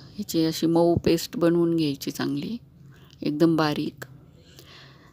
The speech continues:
आणि आपण टोमॅटोची पण पेस्ट बनवून घेतलेली आहे. तर आता आपण याला फोडणी देऊ. तर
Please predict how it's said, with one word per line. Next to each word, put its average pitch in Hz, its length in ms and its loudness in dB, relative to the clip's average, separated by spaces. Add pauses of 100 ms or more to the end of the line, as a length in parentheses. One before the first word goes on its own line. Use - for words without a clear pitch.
(240)
आणि 147 220 0
आपण 160 260 0
टोमॅटोची 170 580 4
पण 185 160 -2
पेस्ट 170 380 -2
बनवून 165 340 2
घेतलेली 151 580 -4
आहे. 220 120 -6 (880)
तर - 100 -8
आता 170 260 -4 (240)
आपण 156 260 -2
याला 151 280 0
फोडणी 156 360 6
देऊ. 131 180 -10 (240)
तर - 180 -6